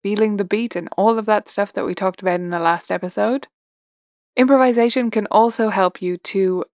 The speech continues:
explore technique in a different way. By improvising with things, by taking away the page in front of you, you're able to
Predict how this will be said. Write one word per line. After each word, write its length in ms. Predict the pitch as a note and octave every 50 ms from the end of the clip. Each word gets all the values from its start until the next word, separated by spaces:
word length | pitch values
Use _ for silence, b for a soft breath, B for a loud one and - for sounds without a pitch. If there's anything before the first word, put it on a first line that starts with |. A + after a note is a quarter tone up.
| - -
explore 920 | F#3 - - - - _ - - A3 B3 C#4+ D4+ C#4+ A#3 F#3 E3+ F3 F3
technique 800 | - - - - F3+ - - - F#3 G3 G#3 F#3+ D#3+ - - -
in 120 | - E3+
a 60 | E3+ E3
different 420 | F3 F#3 F3 - F#3+ F3+ - D3+
way. 340 | D#3 E3 D#3+ D3+ C#3+ - - _ _ _ _ _ _ _ _ _ _ _ _ _ _ _ _ -
By 160 | A3+ A3+ A#3
improvising 880 | - - A#3 B3 B3+ - C4+ B3 A3 G3+ F3+ F3 F3 - F3+ E3+ E3+ E3+
with 160 | E3+ E3+ E3
things, 480 | - E3+ E3 D#3+ D#3+ D#3+ E3 - - _ _ _ _ _ _ -
by 160 | - G3+ G3+
taking 420 | G3+ - - A#3 A3+ - C4+ C4 B3+
away 240 | A#3+ A3+ G#3+ G#3
the 140 | G3 G3 F#3+
page 580 | - - - - - B3 B3+ B3 G#3+ F#3+ E3+ -
in 160 | F3 F3 F3
front 400 | - - - G3 A3 A#3 A3 -
of 100 | G#3 - -
you, 380 | - - C#3+ F3 G#3+ A#3+ - _ _ _ _ _ _ _ _ _ _ _ _ -
you're 200 | G#3+ A3 A3+ -
able 480 | - A#3+ B3+ B3+ - C#4+ C#4 C#4 C#4 - - -
to 480 | - - A3 G#3+ G#3+ G#3+ G#3+ G#3 G#3+